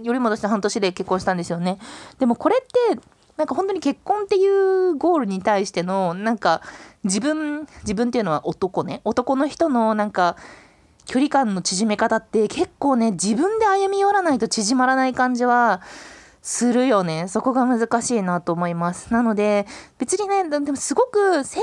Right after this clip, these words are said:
意がないわけじゃないと思うんですよ。で、二十八歳とかで結婚わかんないなっていうのは、まあわかる。多分ね、五歳ぐらい違うんですよ。私たち、女と男の人の体感って。だから、で、三十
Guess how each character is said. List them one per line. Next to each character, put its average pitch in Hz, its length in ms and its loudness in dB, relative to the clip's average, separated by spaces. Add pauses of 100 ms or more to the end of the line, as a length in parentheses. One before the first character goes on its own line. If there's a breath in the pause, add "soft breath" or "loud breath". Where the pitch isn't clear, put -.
(120)
意 - 40 0
が 262 100 2
な 262 120 2
い 285 60 2
わ 247 60 2
け 240 100 -2
じ 202 60 -4
ゃ 202 60 0
な 214 80 2
い 214 80 -4
と 208 80 0
思 190 60 -2
う - 20 -2
ん 185 40 -2
で 185 60 -2
す 185 80 -4
よ。 180 100 0
で、 185 200 -2
二 214 120 0
十 185 380 2
八 208 200 -4
歳 190 360 -2
と 214 100 -4
か 233 140 0
で 277 300 0 (260 loud breath)
結 - 200 -6
婚 202 640 -2
わ 220 120 0
か 220 120 0
ん 208 60 0
な 196 80 2
い 190 80 0
な 220 200 2
っ - 20 -16
て 254 120 -6
い 240 40 2
う 226 40 0
の 220 120 2
は、 269 260 2 (300 loud breath)
ま 254 160 2
あ 226 40 2
わ 190 120 2
か 196 100 2
る。 175 120 -2
多 277 120 0
分 226 180 0
ね、 202 140 0
五 233 140 2
歳 311 180 2
ぐ 330 80 4
ら 302 100 4
い 269 40 0
違 - 140 -2
う 247 160 2
ん - 20 0
で 233 80 2
す 226 100 -2
よ。 202 80 2
私 190 240 -2
た 190 140 -2
ち、 175 280 -2 (680 loud breath)
女 208 320 0
と 190 160 2
男 180 300 0
の 196 100 0
人 196 200 -2
の 185 120 0
体 190 240 0
感 180 240 0
っ - 20 -6
て。 208 320 0
だ 190 140 -2
か 190 100 2
ら、 185 240 2 (1300 loud breath)
で、 220 140 0
三 370 240 0 (880)
十 208 440 0